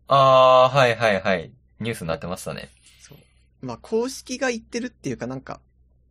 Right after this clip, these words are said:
Speaker 2: そういうのに詳しい人が、なんか半分リークみたいな感じで言ったっぽいんですけど、
Speaker 1: はい。
Speaker 2: Twitterブルー、月額二点九九ドル、まあ、三百円ちょいで、
Speaker 1: うん。
Speaker 2: まあ、広告非表示にできる、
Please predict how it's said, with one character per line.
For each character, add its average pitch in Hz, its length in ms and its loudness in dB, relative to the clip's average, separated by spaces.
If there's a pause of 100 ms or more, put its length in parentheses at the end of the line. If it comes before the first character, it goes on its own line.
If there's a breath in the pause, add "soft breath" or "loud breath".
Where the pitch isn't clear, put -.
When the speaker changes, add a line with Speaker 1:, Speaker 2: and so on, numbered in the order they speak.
(100)
Speaker 2:
そ 190 200 -6
う 196 40 -4
い 208 200 -10
う - 20 -10
の 170 100 -10
に 147 80 -14
詳 - 240 -4
し 214 220 -10
い - 20 -12
人 175 200 -10
が、 107 260 -10 (100)
な 139 60 -14
ん 127 60 -18
か - 80 -20
半 143 180 -8
分 135 180 -6
リ 147 160 -4
ー 147 40 -20
ク 127 80 -12
み 104 80 -12
た - 80 -16
い - 20 -14
な 110 60 -18
感 110 160 -18
じ - 100 -20
で 107 80 -14
言 98 80 -18
っ - 20 -20
た 117 120 -12
っ - 100 -14
ぽ 135 100 -6
い 120 60 -6
ん 107 60 -10
で - 80 -16
す - 80 -20
け 92 80 -16
ど、 95 280 -14 (100)
Speaker 1:
は 98 200 -4
い。 - 140 -10
Speaker 2:
Twitter - 580 -8
ブ 123 160 -8
ル 127 220 -8
ー、 - 80 -20
月 135 280 -10
額 147 520 -8 (100)
二 147 240 -10
点 104 240 -12
九 127 240 -10
九 127 240 -12
ド 107 100 -12
ル、 - 120 -20
ま 98 80 -16
あ、 - 40 -16
三 139 300 -12
百 139 300 -8
円 135 160 -8
ち - 160 -12
ょ 139 40 -6
い 113 120 -10
で、 143 260 -8 (300)
Speaker 1:
う - 40 -6
ん。 78 220 -8 (160)
Speaker 2:
ま 113 80 -14
あ、 - 80 -18 (100)
広 113 220 -8
告 113 180 -16
非 - 280 -14
表 127 160 -6
示 123 40 -16
に 107 120 -12
で 110 140 -14
き 156 180 -8
る、 113 160 -14